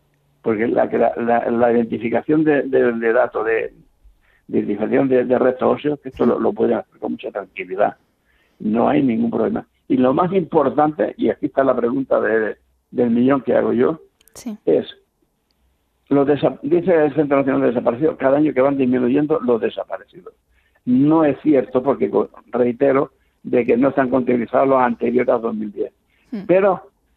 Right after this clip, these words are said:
Speaker 1: si hay cuatro mil doscientos o cinco mil trescientos, los que ellos quieran decir, mi
Speaker 2: Hmm.
Speaker 1: pregunta es, ¿dónde están y quién los busca?
Speaker 2: Hmm.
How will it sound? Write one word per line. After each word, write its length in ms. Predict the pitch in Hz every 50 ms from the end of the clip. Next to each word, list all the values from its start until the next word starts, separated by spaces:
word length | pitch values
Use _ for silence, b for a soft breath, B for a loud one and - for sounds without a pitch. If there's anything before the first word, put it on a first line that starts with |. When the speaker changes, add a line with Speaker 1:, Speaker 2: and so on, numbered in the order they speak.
| _ _ -
Speaker 1:
si 160 | - 131 139
hay 180 | 165 185 190 180
cuatro 440 | - - - 170 156 - 143 139 131
mil 180 | 139 147 156
doscientos 580 | 147 143 131 - - 135 143 143 135 - 131 120
o 120 | 117 113 -
cinco 280 | 131 127 120 - 117
mil 180 | 127 147 151 139
trescientos, 640 | - 127 123 - - 131 135 131 127 - 123 123 117
los 100 | 117 -
que 120 | - 139
ellos 140 | 131 - -
quieran 260 | _ 139 127 120 120 117
decir, 320 | 110 104 - 76 82 80 - _ _ _ _ _
mi 100 | - 135
Speaker 2:
Hmm. 40 | 120
Speaker 1:
pregunta 460 | 127 139 151 160 160 143 - 143 135
es, 140 | 123 110 - - _ _ _ _ _ _ _ _ _ _ -
¿dónde 420 | 131 127 165 185 185 175 190 185
están 460 | 160 - - - 170 180 180 - 208 - _ _ _ _ _ _ _ _
y 100 | 139 -
quién 200 | - 165 160 165
los 120 | 156 131
busca? 440 | 113 117 104 - - - - - - - _ _ _ _ _ _ _ _ _ _ _
Speaker 2:
Hmm. 120 | 240 233